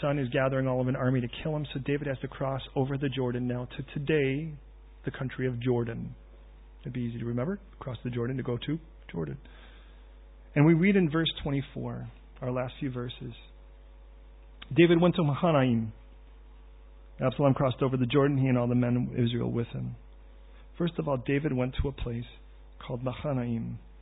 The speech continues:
It's an interesting thing, by the way. The town means, or the name Mahanaim, im is always plural, means double camp or two camps. It was because Jacob, back in Genesis thirty-two, if you're familiar with Jacob, the man who would become Israel,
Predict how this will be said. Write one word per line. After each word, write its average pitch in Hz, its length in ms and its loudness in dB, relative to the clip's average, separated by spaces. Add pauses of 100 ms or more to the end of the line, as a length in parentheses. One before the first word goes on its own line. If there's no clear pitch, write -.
(200)
It's - 120 -6
an 190 80 6
interesting 131 540 0 (360)
thing, 120 200 0
by 113 100 -2
the 113 100 -6
way. 117 280 -8 (720)
The 143 80 -2
town 196 300 6
means, 165 320 4
or 143 80 4
the 143 100 4
name 147 380 4
Mahanaim, 147 800 4
im 170 200 8
is 131 100 2
always 139 200 2 (100)
plural, 135 200 0
means 127 280 0
double 131 220 2
camp 127 280 -2
or 113 80 -4 (100)
two 147 120 0 (100)
camps. 123 320 -10 (1120)
It 175 60 8
was 196 200 10
because 196 340 2 (200)
Jacob, 143 400 6 (480)
back 170 200 2
in 139 120 4
Genesis 170 360 2 (100)
thirty-two, 143 340 2
if 135 80 2
you're 139 160 -4
familiar 139 340 0
with 127 120 -2 (100)
Jacob, 120 280 -2
the 127 60 -4
man 139 200 -2
who 139 60 -2
would 135 120 0
become 127 540 -4 (120)
Israel, 120 520 -2